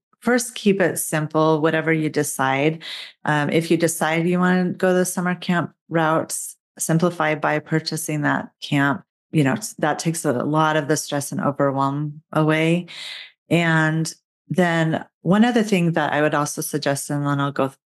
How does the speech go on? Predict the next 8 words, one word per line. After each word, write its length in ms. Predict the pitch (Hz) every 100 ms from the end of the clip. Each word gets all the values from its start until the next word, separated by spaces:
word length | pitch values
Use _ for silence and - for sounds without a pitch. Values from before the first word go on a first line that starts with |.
| _ -
go 100 | 156
back 260 | 135 127 -
to 140 | -
that 200 | 120 98 _ _
main 280 | 156 147 139
question, 480 | - - - 143 143
but 220 | 139 - - - - - _
is 680 | - 170 160 160 160 - -